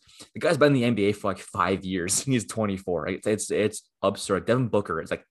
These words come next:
our age, been in the league for, like, five, six years, which is bonkers to think about. And, like, everyone writes these guys off, but, but, like, when they're, like,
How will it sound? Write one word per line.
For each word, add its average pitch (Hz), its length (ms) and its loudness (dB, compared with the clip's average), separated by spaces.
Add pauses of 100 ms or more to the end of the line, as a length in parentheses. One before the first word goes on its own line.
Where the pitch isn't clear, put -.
(160)
our 92 200 4
age, 67 380 -6 (920)
been 117 100 4
in 110 40 2
the 107 80 4
league 101 200 2
for, - 140 -4
like, 87 160 0
five, 87 480 0
six - 320 -4
years, 78 400 -6
which 98 160 -2
is 90 180 -2 (180)
bonkers 87 760 -2
to - 80 -20
think 82 180 -4
about. - 280 -2 (1200)
And, 117 80 4
like, 92 60 4
everyone 113 260 4
writes 104 220 4
these 113 120 2
guys 98 220 4
off, 87 300 2
but, - 220 -4
but, - 180 -6
like, 98 220 -4
when 101 100 -2
they're, 98 80 4
like, 92 200 2